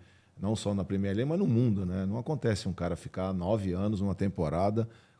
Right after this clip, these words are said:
injetando quase dois bilhões de libras esterlinas, né, em jogadores. Cada ano ele reforça, ele não vende, ele só agrega. Então, é uma situação diferente que acontece no mundo. O Paris Saint-Germain já foi,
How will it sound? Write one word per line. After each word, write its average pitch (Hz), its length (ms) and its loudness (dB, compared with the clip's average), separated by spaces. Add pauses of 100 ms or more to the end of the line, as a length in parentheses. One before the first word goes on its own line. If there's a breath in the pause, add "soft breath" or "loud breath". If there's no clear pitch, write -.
(120)
injetando 95 800 -2
quase 101 320 0
dois 117 360 6
bilhões 113 680 4
de 98 80 2
libras 92 380 2
esterlinas, 98 760 -2
né, 92 240 0
em 90 160 0
jogadores. 95 720 0
Cada 92 240 -2
ano 98 240 0
ele 95 100 0
reforça, 92 600 -2
ele 92 80 -2
não 104 160 0
vende, 101 360 0
ele 90 100 -4
só 95 240 -4 (160)
agrega. 101 560 -2 (420 soft breath)
Então, 131 340 -4
é - 60 -2
uma 95 260 0
situação 98 720 -2
diferente 110 640 0
que 113 80 -4
acontece 104 440 -4
no 120 80 -2
mundo. 85 320 -4 (300 soft breath)
O - 20 -20
Paris 123 240 4
Saint-Germain 104 500 6
já 110 160 2
foi, 123 480 0